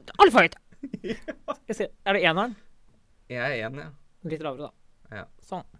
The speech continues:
Speaker 2: Tusen takk.
Speaker 1: Det var under en millimeter.
Speaker 2: Ja.
Speaker 1: Nå hører du meg ikke helt nå, eller?
Speaker 2: <laughs> Jo,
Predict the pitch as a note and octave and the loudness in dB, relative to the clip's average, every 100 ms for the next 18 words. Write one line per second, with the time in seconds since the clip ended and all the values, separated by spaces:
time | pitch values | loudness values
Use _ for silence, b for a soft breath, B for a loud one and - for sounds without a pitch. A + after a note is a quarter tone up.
0 | - - G#2 G#2 F3 F3 D#3+ E3 B2+ G#2+ | -20 -14 -14 -10 -8 -4 -2 -2 -4 -8
1 | - - _ B2 D3 - E3+ D#3 C#3 C3 | -12 -16 _ -6 -6 0 2 2 0 -2
2 | D3 E3+ B2+ B2 - _ - - E3 G3+ | -4 -4 -4 -8 -16 _ -20 -10 2 2
3 | F#3+ A#3 G#3+ | 8 8 8